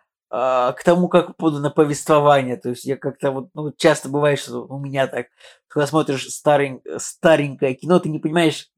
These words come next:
что <laughs> происходит часто и почему и кто. Ну, не знаю, может быть, у меня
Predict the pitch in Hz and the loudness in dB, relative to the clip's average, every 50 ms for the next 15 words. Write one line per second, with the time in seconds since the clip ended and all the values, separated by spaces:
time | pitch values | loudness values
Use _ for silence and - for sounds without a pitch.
0 | - - _ - - - - 156 156 - 190 160 - - - - - - 165 147 | -20 -20 _ -20 -4 0 0 0 2 4 4 4 4 2 0 -4 2 4 4 4
1 | 131 131 127 - - - 135 117 - - 127 120 123 120 - 139 - - 156 151 | 4 2 -2 -4 -2 -2 -2 -2 -2 -4 -8 -6 -6 -6 -6 -6 -4 -4 -4 -2
2 | 147 139 123 - - - 147 135 151 165 151 - - - 135 139 139 131 127 123 | -2 -4 -6 -6 -4 -2 -2 -2 -2 -4 -8 -10 -14 -18 -16 -12 -12 -10 -8 -8
3 | 117 117 117 120 123 127 123 113 - - 131 123 127 123 123 117 107 | -8 -8 -8 -8 -8 -8 -8 -8 -10 -14 -14 -14 -12 -10 -8 -10 -10